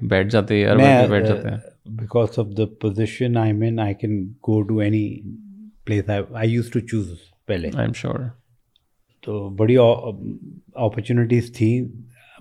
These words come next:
Speaker 2: but I've seen some of your programming۔ تو مجھے کوالٹی مجھے وہاں پر لگ گئی کہ this is something which is they, these people are putting an effort۔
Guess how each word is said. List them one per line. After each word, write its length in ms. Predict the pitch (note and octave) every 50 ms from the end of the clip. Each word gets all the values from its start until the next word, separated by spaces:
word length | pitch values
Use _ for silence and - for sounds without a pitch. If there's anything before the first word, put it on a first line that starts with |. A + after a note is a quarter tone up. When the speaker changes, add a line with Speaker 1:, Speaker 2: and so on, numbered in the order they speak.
| A#2+ A#2
Speaker 2:
but 80 | A2+ A2
I've 220 | - - B2 A#2
seen 400 | B2 A#2+ - - - D3 D3 C#3 - -
some 160 | C3+ C3 B2
of 60 | A#2 B2+ C3
your 200 | B2 A#2+ A#2 G#2+
programming۔ 420 | G2 G#2 G2+ G2 F#2+ F#2 F2 E2+ F2 _ _ _ _ _ _ _ _ _ _ _ _ _
تو 100 | - -
مجھے 200 | G#2 G#2+ G#2 A#2 A#2+ A2+ A#2 - -
کوالٹی 680 | - - A2 A2 A#2 A#2+ A#2+ A#2+ A#2+ C3 B2+ C3 B2+ B2+ - _ _ _ _ _ _ _ _ _ _ _ _ _ _ _ _ _ _ _ _ _ -
مجھے 400 | G#2 G2+ G2 G#2+ A2+ A2 A2 G#2 - -
وہاں 260 | A#2 G2+ G2 G2+ G2+
پر 180 | G2+ - A2+
لگ 140 | G#2 G2 G2+ G2+ F#2+ F#2+
گئی 160 | G#2 G#2 G#2+
کہ 100 | A2 A#2
this 320 | F#2+ G2 F#2+ E2+ - G#2 F#2+
is 280 | F2+ - _ - G#2+
something 340 | G2 F#2 F#2 - G#2+ G#2 G2+
which 360 | G2 F#2+ F2+ - - G#2 F#2+
is 60 | F2 F2 - - - _ - F#2+ F#2 F#2
they, 120 | G2+ G2+ G2 - - -
these 380 | G2+ F#2+ G#2 G2+ - _ - G#2
people 440 | G2 - A2+ G#2+ G#2 G2 - G2+ F#2+
are 220 | F#2+ F#2+ G2 G2+ _ _ _ - - _ _ _ _ _ _ _ _ _ _ -
putting 360 | B2 A2+ A#2 B2 A#2+ A#2+ B2 B2 B2 -
an 360 | G#2 G#2+ A2+ - - A#2 G#2+
effort۔ 380 | G2+ - - A2 G2 E2+ D#2